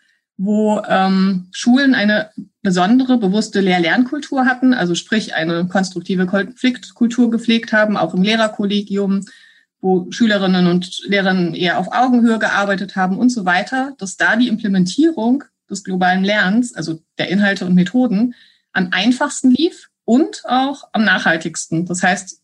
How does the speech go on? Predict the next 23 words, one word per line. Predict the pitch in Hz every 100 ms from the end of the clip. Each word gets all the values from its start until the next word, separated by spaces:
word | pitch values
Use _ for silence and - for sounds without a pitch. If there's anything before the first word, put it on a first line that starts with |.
| _
als | - 196
wir | -
dann | 185
nicht | 190 -
mehr | 190
in |
den | 185 180
Schulen | 196 185 180 - _
zugegen | 185 175 220 302
waren, | 269 262 311 320 - - - - _ _ -
sind | 220 214
die | 214
Projekte | - 208 202 208 180
dort | 190 220 - - - _ _
noch | 196 180
weitergelaufen | 226 214 254 247 226 226 233 233
oder, | 202 196 190 - -
ja, | 190 165
wie |
gesagt, | 180 185 180 -
am | 185 180 180 180
nachhaltigsten | 190 214 202 202 - -
umgesetzt, | 208 208 190 190 - -